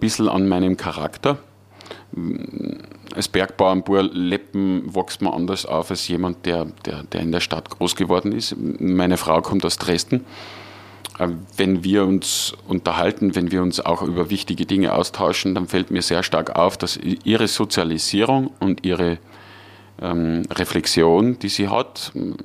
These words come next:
aber schon seit vielen, vielen Jahren mehr, als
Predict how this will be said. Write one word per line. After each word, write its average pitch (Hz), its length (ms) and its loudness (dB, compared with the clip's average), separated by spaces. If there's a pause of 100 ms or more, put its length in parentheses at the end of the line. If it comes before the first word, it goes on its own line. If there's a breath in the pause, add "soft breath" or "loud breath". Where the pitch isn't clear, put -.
(140)
aber 82 220 -2
schon 85 220 -2
seit - 440 -8 (1700 loud breath)
vielen, 127 400 4
vielen 113 340 2
Jahren 90 500 4
mehr, 98 340 4
als 82 320 -4